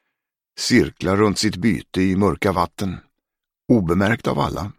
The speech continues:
på allt kortare avstånd, för att slå till när man minst anade det. Och hajen hade han kallats bakom sin rygg av sina soldater. Han visste om det,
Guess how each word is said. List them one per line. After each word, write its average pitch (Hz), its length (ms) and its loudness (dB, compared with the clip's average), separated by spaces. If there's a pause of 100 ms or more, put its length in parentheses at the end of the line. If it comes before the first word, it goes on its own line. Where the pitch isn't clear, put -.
(880)
på - 120 -8
allt 123 360 -2
kortare - 500 -2
avstånd, 69 640 -4 (880)
för 101 100 0
att 95 120 4
slå 101 260 0
till 98 420 0 (120)
när 98 160 -2
man 90 180 2
minst 76 320 -4
anade 58 380 -2
det. - 180 -14 (1500)
Och 127 120 6
hajen 151 500 2
hade 131 240 -6
han - 140 -4
kallats 90 500 -4
bakom 120 280 -2
sin 76 180 0
rygg 80 240 -2
av 98 100 2
sina 101 260 -2
soldater. 73 580 -4 (800)
Han 82 180 -2
visste 80 260 -2
om 92 200 2
det, 62 120 -8